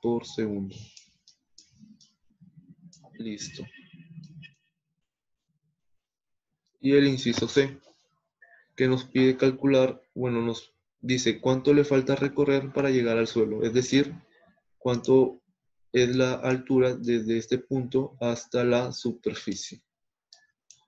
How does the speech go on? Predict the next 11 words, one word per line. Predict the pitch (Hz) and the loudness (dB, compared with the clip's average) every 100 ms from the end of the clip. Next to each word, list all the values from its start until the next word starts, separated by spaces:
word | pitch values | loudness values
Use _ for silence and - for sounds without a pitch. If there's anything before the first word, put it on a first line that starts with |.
| _ _ _ _ _ | _ _ _ _ _
La | 120 123 | 0 0
altura | 120 127 127 127 | 0 0 2 2
de | 123 | 0
color | 120 117 117 117 - _ _ _ - | 0 0 0 -2 -6 _ _ _ -10
rojo. | 110 - 110 - - _ _ _ - - _ - | -6 0 0 0 -10 _ _ _ -20 -20 _ -2
¿Cómo | 123 123 | 0 0
se | 127 | 0
calcula | 127 123 127 131 | 0 2 4 6
eso? | 131 127 135 - - _ _ _ - - _ _ _ _ - | 4 0 -8 -10 -20 _ _ _ -20 -20 _ _ _ _ -16
Ciento | - 120 110 113 | -6 -4 -2 -4
cincuenta, | 120 117 131 120 - 139 165 | -4 -2 -2 0 0 -2 -4